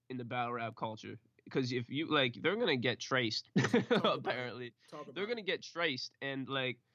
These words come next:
Speaker 1: and just on top of that, we don't need to be following people and taking people's opinions. Like,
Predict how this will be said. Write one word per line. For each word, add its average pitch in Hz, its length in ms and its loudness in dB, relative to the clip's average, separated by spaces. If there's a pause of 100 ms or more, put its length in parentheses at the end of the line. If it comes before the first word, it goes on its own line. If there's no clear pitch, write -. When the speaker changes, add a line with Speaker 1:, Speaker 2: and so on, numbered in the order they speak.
(260)
Speaker 1:
and 151 240 2
just 185 240 -2 (100)
on 170 140 6
top 180 280 2
of 135 100 0
that, 135 320 4
we 139 180 0
don't 160 180 0
need 156 120 0
to 143 80 -2
be 127 120 -2
following 135 560 4
people 117 560 -2 (380)
and 123 380 0
taking 143 380 2
people's 123 540 0 (160)
opinions. 139 680 2 (240)
Like, 139 260 2